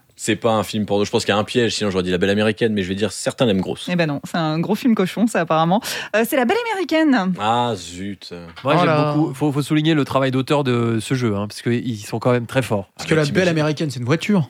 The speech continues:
Speaker 1: T'imagines, t'es payé pour inventer des noms de films
Speaker 3: Ah,
Speaker 1: porno.
Speaker 3: c'est, j'adore.
Speaker 1: C'est génial.
Speaker 3: <laughs>
Speaker 1: Vin-,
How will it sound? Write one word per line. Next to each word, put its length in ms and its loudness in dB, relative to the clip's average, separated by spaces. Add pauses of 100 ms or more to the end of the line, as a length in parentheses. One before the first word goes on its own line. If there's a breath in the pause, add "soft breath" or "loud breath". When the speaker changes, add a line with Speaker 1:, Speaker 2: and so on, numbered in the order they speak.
Speaker 1:
T'imagines, 320 -2
t'es 120 -2
payé 280 -2
pour 160 -2
inventer 280 2
des 100 2
noms 120 0
de 40 -6
films 220 -8
Speaker 3:
Ah, 60 -2
Speaker 1:
porno. 140 0
Speaker 3:
c'est, 60 0
j'adore. 240 0
Speaker 1:
C'est 100 -6
génial. 480 0 (300)
Speaker 3:
<laughs> 300 -10
Speaker 1:
Vin-, 260 2